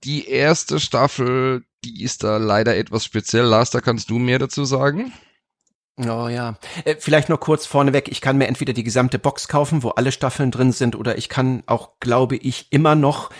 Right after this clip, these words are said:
Speaker 2: jede Staffel einzeln kaufen, ne? Und da bin ich dann pro Staffel ungefähr bei, keine Ahnung, elf, zwölf, dreizehn Euro, so die Richtung.
Speaker 1: Ja.
Speaker 2: Also es ist für einen relativ schmalen Kurs auch zu bestellen, auf D V D halt nur. Dazu kommen wir aber gleich nochmal. M-,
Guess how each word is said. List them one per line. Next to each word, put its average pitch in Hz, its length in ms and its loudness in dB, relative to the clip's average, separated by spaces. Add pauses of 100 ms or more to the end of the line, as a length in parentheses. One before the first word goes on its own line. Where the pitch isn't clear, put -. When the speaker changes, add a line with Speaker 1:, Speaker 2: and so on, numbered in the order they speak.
(140)
Speaker 2:
jede 143 220 2
Staffel 139 320 0
einzeln 127 400 2
kaufen, 101 380 0
ne? 107 120 0
Und 120 140 -2
da 123 60 2
bin 127 160 4
ich 120 80 0
dann 120 140 2
pro 139 200 -2
Staffel 123 360 0
ungefähr 120 440 -2
bei, 113 360 2
keine 110 260 -2
Ahnung, 110 180 0
elf, - 260 -2
zwölf, 113 300 -2
dreizehn - 380 -2
Euro, 135 320 0
so 139 160 -2
die 131 80 -2
Richtung. 143 340 -2
Speaker 1:
Ja. 120 120 2 (380)
Speaker 2:
Also 123 220 2
es - 100 0
ist - 320 -6 (200)
für - 160 4
einen 131 80 4
relativ 135 400 2
schmalen 123 460 4
Kurs - 520 0
auch 110 220 -4
zu - 180 -4
bestellen, 107 540 0
auf 123 220 2
D 127 120 -2
V 117 200 -2
D 113 240 0
halt 95 260 -4
nur. 123 240 2 (960)
Dazu 117 300 2
kommen 131 200 2
wir 123 60 4
aber 110 140 2
gleich 117 260 0
nochmal. 98 460 -4 (680)
M-, 127 160 2